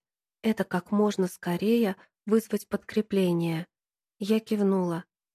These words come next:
«Тогда побежали?» Я сильна и вынослива, но совершенно не готова бежать такое расстояние. Кайл держит меня за руку. Я периодически останавливаюсь,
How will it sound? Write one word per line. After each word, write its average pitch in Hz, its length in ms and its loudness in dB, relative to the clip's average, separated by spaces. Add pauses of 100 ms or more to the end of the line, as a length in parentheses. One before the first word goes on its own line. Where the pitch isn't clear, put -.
(140)
«Тогда 214 280 2
побежали?» 214 760 0 (420)
Я 208 200 4
сильна 208 560 0 (100)
и 226 100 2
вынослива, 190 800 2 (320)
но 208 140 2
совершенно 214 640 2
не 196 160 4
готова 185 640 0 (140)
бежать 208 480 0
такое 214 420 0
расстояние. 185 920 -4 (720)
Кайл 247 340 0 (120)
держит 226 380 0
меня 214 300 4
за 190 260 -2
руку. 185 380 -10 (440)
Я 202 200 0
периодически 190 880 -4
останавливаюсь, 190 1080 -2